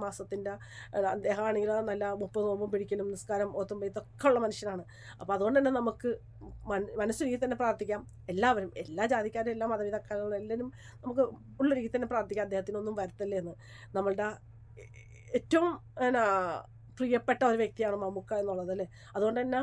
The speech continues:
മനസ്സുരുകി തന്നെ പ്രാർത്ഥിക്കുകയാണ് അദ്ദേഹത്തിൻ്റെ അസുഖങ്ങൾ മാറ്റി കൊടുക്കണേ, അല്ലെങ്കിൽ ഇതോ, ഈ രോഗം അല്ലാതിരിക്കണേ എന്നുകൂടി ഞാൻ പ്രാർത്ഥിക്കുകയാണ്. അപ്പം നിങ്ങളുടെ പ്രാർത്ഥനയിൽ ഇതും കൂടി ഉൾപ്പെടുത്തുക.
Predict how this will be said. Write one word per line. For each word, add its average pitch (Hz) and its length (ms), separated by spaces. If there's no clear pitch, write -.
മനസ്സുരുകി 226 420
തന്നെ 226 220
പ്രാർത്ഥിക്കുകയാണ് 208 460
അദ്ദേഹത്തിൻ്റെ 190 420
അസുഖങ്ങൾ 190 340
മാറ്റി 180 260
കൊടുക്കണേ, 190 400
അല്ലെങ്കിൽ 202 360
ഇതോ, 233 160
ഈ 220 100
രോഗം 240 280
അല്ലാതിരിക്കണേ 220 760
എന്നുകൂടി 262 360
ഞാൻ 254 140
പ്രാർത്ഥിക്കുകയാണ്. 202 520
അപ്പം 202 200
നിങ്ങളുടെ 208 280
പ്രാർത്ഥനയിൽ 226 480
ഇതും 240 120
കൂടി 240 160
ഉൾപ്പെടുത്തുക. 220 400